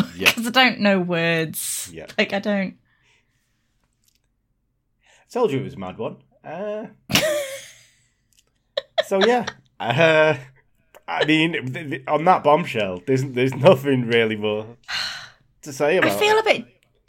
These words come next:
Speaker 1: I feel a bit jealous that I haven't experienced this. I really want to experience this now.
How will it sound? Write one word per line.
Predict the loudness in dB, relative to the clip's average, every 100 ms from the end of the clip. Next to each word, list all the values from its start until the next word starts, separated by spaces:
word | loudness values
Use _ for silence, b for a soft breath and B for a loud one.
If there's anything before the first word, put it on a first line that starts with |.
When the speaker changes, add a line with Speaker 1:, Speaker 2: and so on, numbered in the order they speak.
| -2
Speaker 1:
I |
feel | 0 2 4
a |
bit | 2 4
jealous | 4 4 2
that | -2
I | -4
haven't | -4 -6 -6
experienced | -8 -10 -8 -6 -8 -10
this. | -16 -14
I | -12
really | -10 -10
want | -8 -10
to |
experience | -12 -14 -10 -10 -10
this | -14 -20
now. | -20 -14 -14